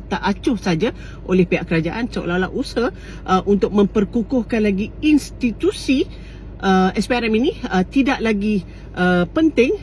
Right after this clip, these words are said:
uh, apabila mereka berada di tampuk kuasa. Mungkin, uh, Perdana Menteri lupa, uh, bahawa,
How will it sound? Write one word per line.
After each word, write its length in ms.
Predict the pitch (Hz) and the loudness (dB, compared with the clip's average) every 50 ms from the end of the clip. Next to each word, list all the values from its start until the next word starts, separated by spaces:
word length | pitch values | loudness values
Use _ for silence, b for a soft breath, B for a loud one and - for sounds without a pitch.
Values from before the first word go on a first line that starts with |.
| - - - | -6 -12 -8
uh, 240 | - 175 170 165 - - | -2 0 0 0 0 -2
apabila 320 | 180 196 185 175 208 220 214 | 0 2 2 4 4 6 6
mereka 400 | 190 190 190 202 185 - 202 180 | 6 6 4 4 4 4 2 2
berada 640 | 147 139 170 170 - - 180 170 160 180 175 170 165 | 2 0 -4 -4 -2 0 0 2 2 2 2 2 0
di 160 | 143 160 156 - - - | 0 -4 -6 -6 -6 -2
tampuk 480 | 180 180 180 185 175 - 208 190 - - - - - | 0 2 2 2 2 4 2 2 2 0 -8 -10 -6
kuasa. 480 | - 160 151 - - - 147 127 117 - B B B B B B B B B B B B B B B B - - - - - - - - | -4 -4 -4 -4 -6 -6 -6 -6 -8 -10 B B B B B B B B B B B B B B B B -14 -14 -14 -14 -14 -14 -14 -4
Mungkin, 480 | - - 202 233 220 349 339 311 302 269 | 2 4 4 4 6 4 2 2 2 -2
uh, 80 | 220 | -4
Perdana 320 | 214 - 226 226 220 226 220 | -2 0 0 2 2 2 0
Menteri 320 | 220 214 196 208 202 202 | 0 -2 -2 -2 0 0
lupa, 560 | 185 185 175 - - 262 247 190 175 156 143 | 0 0 -2 -2 -4 -4 -2 -2 -4 -4 -8
uh, 420 | - - - - - 170 165 160 156 151 | -12 -18 -20 -16 -12 -10 -10 -10 -8 -8
bahawa, 640 | 156 170 170 175 175 196 220 233 214 196 180 175 | -6 -4 -4 -2 -2 -2 -4 -2 -2 -4 -4 -4